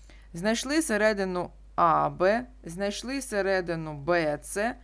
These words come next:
поєднали. Отже, це буде середня лінія трикутника. Давайте знаємо,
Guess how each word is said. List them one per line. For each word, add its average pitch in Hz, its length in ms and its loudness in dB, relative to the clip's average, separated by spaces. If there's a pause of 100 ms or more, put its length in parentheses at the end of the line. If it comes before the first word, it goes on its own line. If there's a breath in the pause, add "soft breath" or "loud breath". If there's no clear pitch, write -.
(400 soft breath)
поєднали. 180 1400 2 (1160)
Отже, 226 400 -2 (240 soft breath)
це 175 220 0
буде 220 240 -2
середня 214 460 0
лінія 185 280 -4
трикутника. 147 680 -10 (460 soft breath)
Давайте 156 400 0
знаємо, 285 360 -2